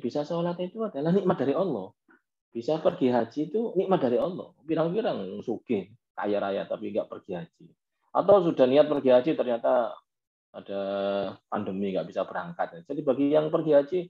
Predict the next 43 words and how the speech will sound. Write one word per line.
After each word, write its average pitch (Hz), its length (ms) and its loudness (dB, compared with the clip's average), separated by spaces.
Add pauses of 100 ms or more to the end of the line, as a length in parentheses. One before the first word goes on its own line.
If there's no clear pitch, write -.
(200)
itu 269 160 0
sudah 175 240 2
nikmat 180 240 0
dari 151 160 0
Allah 175 320 0
itu, 120 160 -10
akonono. 156 640 -2 (640)
Silakan 143 320 -2
diakui. 120 480 -4 (1120)
Saya 185 160 -6
kok 196 160 -2
selama 175 320 2
di 127 80 -2
Mekah 127 320 0
nggak 110 180 0 (460)
ngerti 156 220 -6 (100)
keajaiban 117 400 -4
sama 151 240 0
sekali 165 280 -2
ya. - 40 -6
Kata-, 185 400 -2
katanya 220 400 -2
sih 226 160 -4 (400)
kalau 170 160 -2
di - 160 -6
Mekah 160 240 0
itu 208 160 -2
banyak 131 240 0
keajaiban. 113 800 -2 (400)
Bisa 120 400 -2
ini, 180 320 0
bisa 127 240 -2
itu, 170 640 -2 (160)
us, - 160 -16
nggak 101 160 -6
masuk 120 160 -4
akal 160 400 4
kadang-kadang 139 560 -2
ada. 147 160 -6
Saya 262 160 2
kok 254 160 4
enggak 135 240 2
ya? 90 80 -6